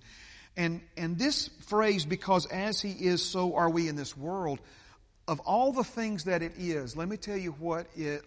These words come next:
also is, and maybe it's this more than it's anything else.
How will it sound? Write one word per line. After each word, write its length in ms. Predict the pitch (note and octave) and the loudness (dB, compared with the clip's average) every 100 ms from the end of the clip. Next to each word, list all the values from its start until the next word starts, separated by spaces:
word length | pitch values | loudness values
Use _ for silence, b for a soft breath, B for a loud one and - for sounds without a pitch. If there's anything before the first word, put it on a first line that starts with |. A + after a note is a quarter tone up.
| - | -6
also 480 | E3+ F#3+ - C#3 - | -4 -2 -4 -6 -4
is, 340 | C#3+ C#3+ B2+ | -2 -2 -4
and 320 | D3+ C3 B2+ | -8 -8 -6
maybe 600 | D3 F3+ D3 D3 C#3+ C3+ - | -4 -4 -2 -2 -2 -4 -6
it's 220 | C#3+ - | -10 -10
this 340 | A#2+ D3 C#3+ | -6 -6 -4
more 220 | C#3+ C#3 C3 | -4 -6 -4
than 120 | B2 | -8
it's 180 | A#2+ C3 | -10 -10
anything 440 | C3 A#2+ B2 B2+ | -10 -10 -12 -8
else. 460 | E3 D3 A#2 - | -4 -4 -6 -12